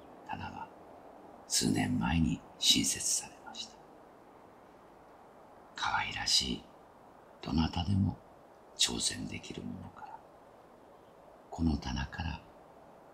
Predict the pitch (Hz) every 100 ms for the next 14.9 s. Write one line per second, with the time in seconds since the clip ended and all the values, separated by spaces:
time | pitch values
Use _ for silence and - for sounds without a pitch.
0 | - - - - 53 - 58 - - -
1 | - - - - - - - 73 80 -
2 | 76 69 - - - - - - - -
3 | - - - - - - - - - -
4 | 58 - 67 73 71 92 - 80 80 98
5 | - - - - - - - - - 80
6 | 85 - - 62 58 53 - - - -
7 | - - - - - - - - - 104
8 | - - - - - - - - - -
9 | - - - - - - - - - -
10 | - - - - - - - - - -
11 | - - - - - - - - - -
12 | - - - - - - - - - -
13 | - - - - - - - - 110 107
14 | 104 101 98 82 - 76 71 - -